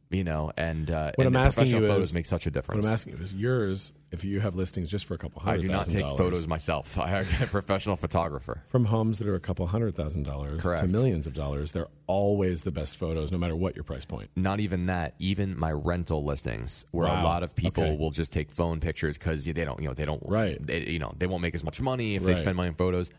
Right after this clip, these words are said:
Speaker 1: For me, it's about what's best
Speaker 2: Yeah.
Speaker 1: for the property and the client. So
Speaker 2: Yep.
Speaker 1: even for rentals, all professional photos from me.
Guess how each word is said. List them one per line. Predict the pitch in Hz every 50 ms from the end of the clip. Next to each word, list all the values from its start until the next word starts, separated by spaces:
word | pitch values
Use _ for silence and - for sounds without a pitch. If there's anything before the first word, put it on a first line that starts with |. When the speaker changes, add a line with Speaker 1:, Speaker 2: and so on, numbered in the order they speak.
| - -
Speaker 1:
For | - 85
me, | 92 101 104 107 98 - -
it's | - - -
about | - 87 92 92 - -
what's | 73 76 78
best | 87 85 73 69
Speaker 2:
Yeah. |
Speaker 1:
for | 64 -
the | -
property | - - 87 85 - - 87 82
and | 76 69
the | 67
client. | - - 78 78 76 76 76 -
So | - 85
Speaker 2:
Yep. | 90 87
Speaker 1:
even | 95 90 95 95
for | 87 - 90
rentals, | 82 87 87 85 78 78 76 69 - - - - - - -
all | - 78 85 87 87
professional | - - 80 - 90 85 80 85 80
photos | - - 80 76 76 71 67 -
from | - 76 71
me. | 67 58 - -